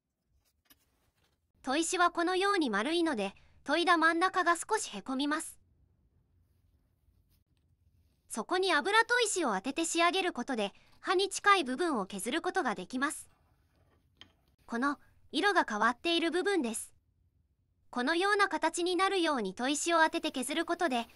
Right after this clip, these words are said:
先端が減っても少しくらいなら、油砥石で修正しやすいです。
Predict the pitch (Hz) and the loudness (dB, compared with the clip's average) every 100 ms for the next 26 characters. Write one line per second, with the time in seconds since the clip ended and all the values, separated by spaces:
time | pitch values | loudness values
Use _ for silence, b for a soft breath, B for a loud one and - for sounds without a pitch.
0 | B B - 294 349 381 381 349 320 294 | B B -8 -2 0 2 2 2 0 -4
1 | - 370 370 370 - 453 - 349 349 311 | -2 -2 -2 -2 0 0 0 2 2 2
2 | 240 185 - b b - 208 381 453 453 | -2 -4 -10 b b 0 0 4 4 6
3 | 466 370 220 196 262 285 320 302 294 294 | 4 2 -2 -4 -2 -2 2 0 0 2
4 | 320 330 403 254 233 - | 0 2 0 0 -4 -10